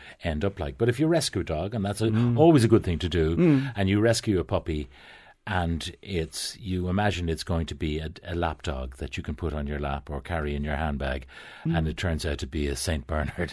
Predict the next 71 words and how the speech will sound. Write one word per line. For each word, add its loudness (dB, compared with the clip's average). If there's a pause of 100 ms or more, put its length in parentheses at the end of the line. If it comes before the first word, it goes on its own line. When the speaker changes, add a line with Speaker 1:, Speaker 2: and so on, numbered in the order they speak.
Speaker 1:
<laughs> -2
You 10 (420)
know? 6
Speaker 2:
<laughs> 2
That's 12
an 8
extreme 8
Speaker 1:
Or, 8
uh, 10
Speaker 2:
example, 8
Speaker 1:
no, 12
Speaker 2:
but 10
Speaker 1:
but 10
Speaker 2:
yeah. 10
Speaker 1:
a 6
cross, 8
you 10
know, 10
of 8
Speaker 2:
Of 0
Speaker 1:
something, 12
Speaker 2:
course. 10
Speaker 1:
and 10
it's, 4
it's 2
a 12
giant 8
rather 6
than 4 (300)
a 2
nicely 4
little 0
contained. 0 (220)
Is 2
it, 2
uh, 0
true, 2
by 4
the 2
way, 4
as 0
a 0
vet, 2
you -2
would 0
know 0
this, -2
I'm -2
sure, -2 (480)
that 2
the -2
size 4
of 0
the -4
paws 2
in 0
the -4
puppy -2
indicate -2
its -6
final -4
size? -4
Speaker 2:
That's 6
one 8
of 6
those 6
myths 4
that -4
goes 4
around. 6
Speaker 1:
Ah. -8